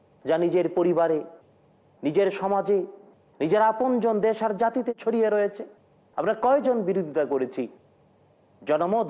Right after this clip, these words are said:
গঠন করতে চেষ্টা করেছি অন্যায়ের বিরুদ্ধে, অশ্লীলতার বিরুদ্ধে? শুধু তাই না, বেবিচার আজ যেন ছড়িয়ে পড়ছে,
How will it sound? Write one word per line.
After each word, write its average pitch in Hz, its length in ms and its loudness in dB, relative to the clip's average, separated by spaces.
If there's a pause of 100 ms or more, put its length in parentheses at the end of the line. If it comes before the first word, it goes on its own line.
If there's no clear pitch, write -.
গঠন 156 280 0
করতে 143 180 -4 (100)
চেষ্টা 151 240 -6 (100)
করেছি 120 260 -4 (100)
অন্যায়ের 113 440 -2
বিরুদ্ধে, 113 340 -4 (160)
অশ্লীলতার 123 680 -4
বিরুদ্ধে? 113 340 -10 (760)
শুধু 185 220 -2
তাই 269 200 0
না, 147 160 -8 (840)
বেবিচার 131 580 -2 (720)
আজ 107 240 -4
যেন 101 200 -6
ছড়িয়ে 98 380 -6
পড়ছে, 92 440 -8